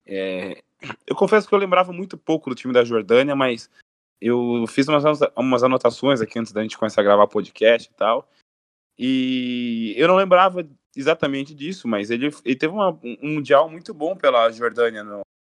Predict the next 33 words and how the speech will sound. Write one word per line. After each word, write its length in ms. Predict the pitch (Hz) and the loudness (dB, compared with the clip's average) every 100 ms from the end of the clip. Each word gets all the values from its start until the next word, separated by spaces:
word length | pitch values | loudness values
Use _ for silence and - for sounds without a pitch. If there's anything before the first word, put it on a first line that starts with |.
| _ | _
em 80 | 107 | -4
dois 200 | 117 110 | -4 -2
mil 80 | 117 | -2
e 40 | |
dez, 300 | 101 117 113 | 6 6 6
né, 120 | 117 | 2
nessa 280 | 101 - 90 - | -4 -8 -10 -6
última 300 | 113 - 107 | -8 -6 -8
edição 220 | - 104 | -8 -4
que 100 | 107 | -2
a 20 | |
Jordânia 360 | 104 98 104 101 | 0 0 0 2
participou. 760 | 101 - - - 135 147 - _ - - - - _ | 0 0 -10 0 4 4 2 _ -20 -20 -20 -20 _
Ele 120 | 98 | -4
teve 200 | 98 113 | 0 2
ali 480 | 120 131 107 95 - - _ | 4 4 2 0 -8 -20 _
por 180 | 131 127 | -6 -4
volta 300 | 110 131 123 | 4 4 4
de 140 | 117 110 | -4 -8
quinze 400 | - 160 139 123 | -4 0 0 2
pontos 300 | 139 135 117 | 2 0 0
de 80 | 123 | -4
oito 120 | - | -2
rebotes 360 | 117 107 110 | -2 4 2
por 240 | - 185 196 | 2 0 0
jogo, 520 | 120 135 175 143 95 | 4 6 6 4 -6
que 220 | - 151 | -6 -6
são 180 | - 170 | 0 0
números 360 | 165 156 208 160 | 2 0 0 0
muito 440 | 151 151 233 277 - | -2 2 0 0 4
bons, 320 | 151 131 - | 4 4 -4
chamou 220 | 110 117 | -6 -6
atenção. 520 | - 170 - 117 104 | -6 -12 -2 0 0